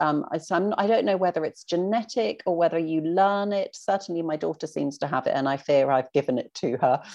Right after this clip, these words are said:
you know, either literally and chemically or just, you know, by my, my, my crazy influence. But, um, when, um, in discussing the book, I have found that about one in ten people seem to have it.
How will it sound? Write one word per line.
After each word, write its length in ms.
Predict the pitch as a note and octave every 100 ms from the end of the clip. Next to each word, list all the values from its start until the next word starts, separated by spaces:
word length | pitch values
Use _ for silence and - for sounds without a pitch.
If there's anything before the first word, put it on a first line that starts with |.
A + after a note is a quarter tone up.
| - -
you 80 |
know, 200 | C#3+ C3+ C3 - - C#3+ - - -
either 460 | E3+ E3+ E3+ D#3
literally 880 | E3+ G#3+ G3 D3+ - F#3 D3+ C#3+ D#3+
and 220 | D#3 D#3
chemically 720 | - - E3 - - C#3+ C3+ C3
or 240 | D3 D3
just, 480 | D#3 D3 - - -
you 120 | D#3+
know, 180 | D3 C3 C3
by 160 | C#3+ C#3
my, 280 | C3+ C3+ - -
my, 160 | C#3 -
my 160 | D3 C3+
crazy 440 | - D3 C3+ C#3
influence. 500 | C3+ C3 C3 - - - - - - -
But, 340 | D3+ - -
um, 380 | - D#3 D3+ C#3+ - - -
when, 460 | F#3+ A3 A3 A3
um, 200 | - F#3 -
in 180 | F#3+
discussing 560 | F#3+ F#3 - G3 F#3 D#3+
the 80 | D3
book, 220 | C3+ -
I 120 | C#3+
have 180 | C#3+ D3+
found 260 | D3+ C3+ C3
that 100 | C#3
about 280 | C#3 B2+ B2+
one 320 | C3 B2+ B2+
in 280 | B2 A#2+ A2+
ten 380 | - A#2 A#2 A#2
people 420 | - - - -
seem 240 | - - -
to 140 | -
have 160 | - -
it. 140 | -